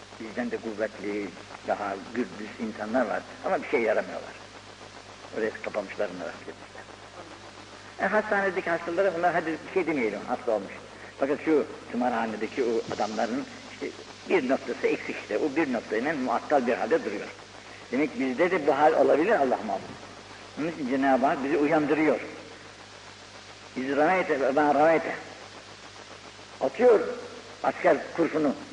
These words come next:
Attığın vakitte yahut avcı atıyor a-, avına nişanı. Atan sen misin, ben miyim? Hepsi bizdir ki benim. Yok.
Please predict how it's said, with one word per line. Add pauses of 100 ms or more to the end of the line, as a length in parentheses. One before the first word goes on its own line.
(560)
Attığın
vakitte
yahut
avcı
atıyor (720)
a-, (140)
avına
nişanı. (420)
Atan
sen
misin,
ben
miyim? (520)
Hepsi
bizdir
ki
benim. (1400)
Yok.